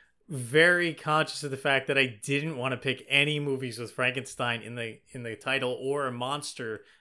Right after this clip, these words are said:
that was exactly like Frankenstein. I was trying to get as far away from Frankenstein, the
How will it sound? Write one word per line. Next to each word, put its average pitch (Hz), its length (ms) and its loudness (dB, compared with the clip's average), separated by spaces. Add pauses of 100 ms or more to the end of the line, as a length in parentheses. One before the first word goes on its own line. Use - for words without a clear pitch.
that 117 140 -4
was 107 160 -6
exactly 113 560 0
like 107 220 -4
Frankenstein. 82 720 -10 (480)
I 104 80 -2
was 131 220 -4
trying 135 340 -2
to 123 80 -6
get 127 200 -2
as 120 180 -6
far 165 460 2
away 160 360 4
from 151 200 -6
Frankenstein, 127 720 -4
the 107 160 -4